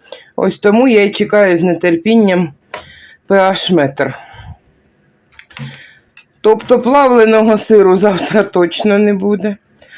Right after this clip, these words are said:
Але, ну, не вийшов в нас кисломолочний сир.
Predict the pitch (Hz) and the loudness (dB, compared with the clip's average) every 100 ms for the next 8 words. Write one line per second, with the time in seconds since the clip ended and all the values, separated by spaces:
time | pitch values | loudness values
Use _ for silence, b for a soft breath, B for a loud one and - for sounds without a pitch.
0 | B B _ - 240 226 170 143 147 139 | B B _ 0 2 2 2 0 -2 -8
1 | B B B - _ _ _ _ _ _ | B B B -20 _ _ _ _ _ _
2 | _ _ _ _ _ _ _ - 196 262 | _ _ _ _ _ _ _ -6 0 2
3 | 302 285 311 294 302 285 277 277 269 - | 4 4 2 2 2 2 4 2 0 -2
4 | 247 262 262 247 247 240 240 - 285 294 | -2 0 2 2 2 2 0 0 0 0
5 | 294 302 302 285 | 0 0 0 0